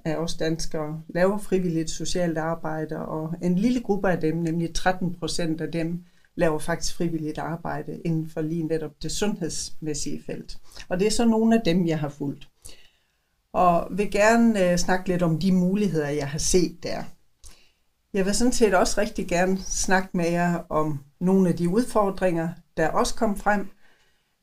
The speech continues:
Øhm, måske særligt, når vi ser på det i lyset af et samfund, der er under pres,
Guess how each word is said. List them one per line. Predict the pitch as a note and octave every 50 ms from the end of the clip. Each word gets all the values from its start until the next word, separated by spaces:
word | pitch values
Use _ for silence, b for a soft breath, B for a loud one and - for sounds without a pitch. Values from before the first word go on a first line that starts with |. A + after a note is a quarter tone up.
| _ -
Øhm, | - F#3+ F#3 F3+ F3+ F3+ F3 E3 E3 E3+ E3 D#3+ D#3+ D#3+ D#3+ D#3+ D#3+ D3 - - _ _ _ _ _ _ _ _ _ _ _ - - -
måske | F3+ F3+ F3+ F3+ - G#3 G3 F#3+ F#3
særligt, | F#3 - G3 F3+ G3+ G#3+ A3+ A3+ G#3+ A3 -
når | F3+ E3+ E3
vi | D#3+ E3 E3+
ser | - - A3 G3+ F#3+ F3 -
på | - - F#3+ G3
det | F3+ G3 G3 F3
i | E3+
lyset | E3 E3+ F#3 F#3+ F#3 F3 F#3 - F3 D#3
af | D#3 D#3+ D#3 D3+
et | D3+ D3+
samfund, | - - F3+ F3 G3 F#3+ F#3 - E3+ D#3+ D#3 D3
der | D#3 D#3 D3+ D3+ D#3+ -
er | D#3+ D3+ D#3+ D3+ - - - -
under | F3+ F3+ D#3 D3+ C#3+
pres, | - - G3 F#3+ - - - - - -